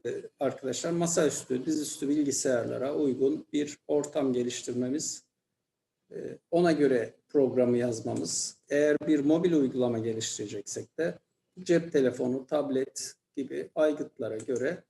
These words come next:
uygulama geliştirmemiz gerekiyor. Evet, bu hafta görsel arayüz öğeleri, pencereler ve kontroller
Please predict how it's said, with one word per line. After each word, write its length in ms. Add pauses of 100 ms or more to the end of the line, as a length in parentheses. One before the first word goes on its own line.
(380)
uygulama 760 (160)
geliştirmemiz 1000 (540)
gerekiyor. 640 (2000)
Evet, 440 (440)
bu 100
hafta 480 (2250)
görsel 500
arayüz 560
öğeleri, 540 (260)
pencereler 680
ve 60
kontroller 1000